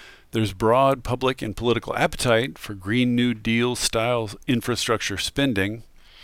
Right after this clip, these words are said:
and advocates have begun a coordinated push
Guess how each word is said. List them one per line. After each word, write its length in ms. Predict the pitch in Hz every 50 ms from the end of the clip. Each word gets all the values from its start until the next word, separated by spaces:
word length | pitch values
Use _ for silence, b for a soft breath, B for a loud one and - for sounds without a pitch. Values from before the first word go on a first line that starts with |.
| B B B B B B B B B B
and 160 | - 131 -
advocates 600 | - 135 143 151 151 151 - 147 156 151 - -
have 260 | - 110 113 120 120 117
begun 420 | 120 113 117 110 110 110 113 -
a 140 | - 101 92
coordinated 720 | - - - 113 107 110 107 113 107 101 101 104 98 -
push 500 | - - 156 - - - - - - -